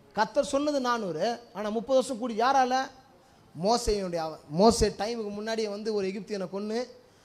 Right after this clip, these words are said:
அங்க பிரச்சனை உண்டாக்குனாரு. அதனால இவர் மீதியான கொண்டாரு. நாற்பது வருஷம் இவரை சரி பண்றதுக்கு கடவுளுக்கு தேவைப்பட்டுச்சு. So, அன்பான கர்த்தருடைய பிள்ளைகளே,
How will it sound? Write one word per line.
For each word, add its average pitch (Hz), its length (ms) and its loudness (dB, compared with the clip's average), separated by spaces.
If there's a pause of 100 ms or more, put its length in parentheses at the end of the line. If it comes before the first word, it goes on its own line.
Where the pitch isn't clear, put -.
(140)
அங்க 175 240 -4
பிரச்சனை 202 360 -6
உண்டாக்குனாரு. 190 580 -4
அதனால 208 760 0
இவர் 190 280 -2
மீதியான 185 680 -6
கொண்டாரு. 185 320 -4
நாற்பது 196 520 -2
வருஷம் 202 260 -6
இவரை 220 280 4
சரி 254 220 0
பண்றதுக்கு 247 340 -4
கடவுளுக்கு 226 460 -2
தேவைப்பட்டுச்சு. 175 480 -6 (1000)
So, 190 340 2
அன்பான 220 320 -2
கர்த்தருடைய 196 400 -6
பிள்ளைகளே, 175 440 -6